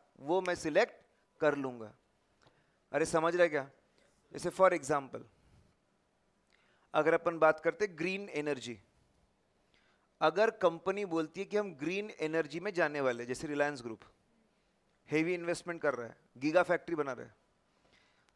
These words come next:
Reliance Group is coming with giga factories for batteries, battery manufacturing।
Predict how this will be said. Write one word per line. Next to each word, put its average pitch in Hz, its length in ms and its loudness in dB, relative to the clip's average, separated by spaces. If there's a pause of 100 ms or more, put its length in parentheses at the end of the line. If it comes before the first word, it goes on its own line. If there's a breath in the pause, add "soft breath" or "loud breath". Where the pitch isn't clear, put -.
(120)
Reliance 160 560 2
Group 180 220 0
is 175 240 -2
coming 175 260 -2
with 156 240 -2
giga 160 320 4
factories 170 480 0 (400)
for 156 260 4
batteries, 139 520 -2 (800)
battery 147 300 4
manufacturing। 151 640 -4